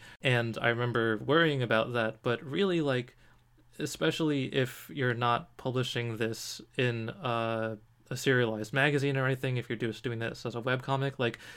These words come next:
you should not care about that at all. You should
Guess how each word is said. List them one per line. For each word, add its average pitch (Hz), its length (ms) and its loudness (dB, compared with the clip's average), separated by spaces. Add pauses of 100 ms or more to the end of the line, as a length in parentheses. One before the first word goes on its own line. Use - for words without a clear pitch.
(200)
you 202 80 2
should 208 220 4 (140)
not 156 340 2
care 170 180 0
about 139 220 4
that 135 120 4
at 117 80 4
all. 123 320 2
You 135 80 -2
should 135 240 -2